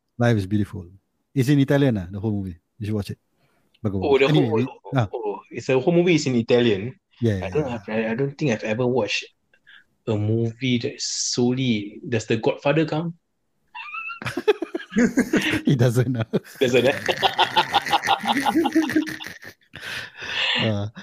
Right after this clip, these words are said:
Speaker 1: anyway, we digress. Uh, we're talking about Will Smith, and, uh, I also want to talk about wrestling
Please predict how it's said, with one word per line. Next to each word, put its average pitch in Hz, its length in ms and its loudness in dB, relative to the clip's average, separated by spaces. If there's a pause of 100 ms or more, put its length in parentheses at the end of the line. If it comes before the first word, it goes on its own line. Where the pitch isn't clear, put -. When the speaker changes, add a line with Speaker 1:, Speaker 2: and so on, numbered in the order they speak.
(180)
Speaker 1:
anyway, 151 340 4
we 147 140 4
digress. 170 560 4
Uh, 123 560 2
we're 123 80 2
talking 185 260 -2
about 117 220 2
Will 127 160 2
Smith, 110 400 0
and, 110 320 0
uh, 98 640 -2
I 110 80 -4
also - 160 -2
want 123 240 0
to - 20 -20
talk 127 140 -2
about 110 320 -4
wrestling 117 560 -2